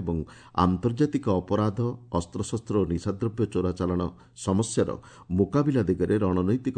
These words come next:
ଭାଗିଦାରୀତାର ଢାଞ୍ଚା ପ୍ରସ୍ତୁତି ଅନ୍ତର୍ଭୁକ୍ତ। ଦକ୍ଷତା ବୃଦ୍ଧି ଏବଂ ଆନ୍ତର୍ଜାତିକ କ୍ଷେତ୍ରରେ ଦ୍ୱିପାକ୍ଷିକ ସହଯୋଗ ସୁଦୃଢ଼ କରିବା ପାଇଁ ଦୁଇ ଦେଶ ସହମତ ହୋଇଛନ୍ତି।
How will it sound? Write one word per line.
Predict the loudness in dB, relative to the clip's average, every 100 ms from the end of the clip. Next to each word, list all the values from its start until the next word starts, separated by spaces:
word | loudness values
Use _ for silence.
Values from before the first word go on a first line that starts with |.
| -2
ଭାଗିଦାରୀତାର | -2 -2 -2 -2 -2 -4
ଢାଞ୍ଚା | -4 -4 -6 -4 -6
ପ୍ରସ୍ତୁତି | -4 -8 -6 -6 -2
ଅନ୍ତର୍ଭୁକ୍ତ। | -2 -2 -6 -6 -12 _ -10 -10 -14 -20 -18 -6
ଦକ୍ଷତା | 2 2 2 0 0 0
ବୃଦ୍ଧି | 0 -2 -2
ଏବଂ | 0 0 0
ଆନ୍ତର୍ଜାତିକ | 0 -2 -2 -2 -2 -4 -4
କ୍ଷେତ୍ରରେ | -6 -10 -6 -4 -4 -6 -8 -2
ଦ୍ୱିପାକ୍ଷିକ | 0 0 -6 -6 -8 -6 -6 -4
ସହଯୋଗ | -6 -4 -4 -4
ସୁଦୃଢ଼ | -6 -8 -6 -4 -2
କରିବା | -2 -2 -6
ପାଇଁ | -8 -12 -14 -20 -16 -8
ଦୁଇ | 0 2
ଦେଶ | 2 0 0 -4 -2
ସହମତ | 0 0 -2 -2 -2
ହୋଇଛନ୍ତି। | -4 -8 -10 -12 -12